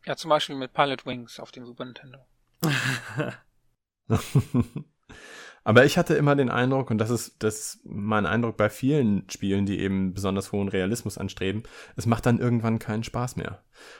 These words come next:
Speaker 3: Also, wenn du tatsächlich jetzt gerade ein Flugzeug fliegen willst, das ist einfach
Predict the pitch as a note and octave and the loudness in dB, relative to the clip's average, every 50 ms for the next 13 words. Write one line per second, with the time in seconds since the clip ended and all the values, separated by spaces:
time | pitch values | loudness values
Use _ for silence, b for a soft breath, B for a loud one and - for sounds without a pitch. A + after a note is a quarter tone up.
0 | B B - G#2 G#2 G#2 A2 G#2+ G#2+ A2 G#2+ - - A2+ A2+ A2 A2+ A2+ A2+ A2+ | B B 2 4 8 10 10 10 10 8 6 2 -2 2 4 6 6 6 6 4
1 | A2 G#2 - - _ - A2+ - - A#2 A#2 A2+ - - _ _ _ _ _ _ | 2 0 -4 -12 _ 0 0 2 2 2 2 0 -2 -4 _ _ _ _ _ _
2 | _ - _ _ G#2+ G2 - - - D#2+ F#2+ G#2+ A2 G#2+ G#2 G2+ - - _ _ | _ -20 _ _ 0 0 0 0 2 4 4 6 8 6 6 4 2 -6 _ _
3 | _ _ _ _ _ _ - A2 G2 - B2+ B2+ - - G#2+ G#2 - - - G2 | _ _ _ _ _ _ -4 -4 0 0 -2 -2 0 0 0 0 0 0 0 2
4 | F#2+ F#2+ F#2 F#2 F2 F#2 F#2 G2 A#2+ A#2+ - - - - b b b b b b | 2 2 2 0 0 2 2 2 2 0 -2 -12 -14 -18 b b b b b b
5 | b b b _ _ - - A#2 B2 A#2 A#2 G#2 - - C3 - - B2+ A#2 A2 | b b b _ _ -14 -10 -8 0 2 2 2 2 2 -2 -2 2 0 0 2
6 | - A#2 G2+ - | 2 0 0 -2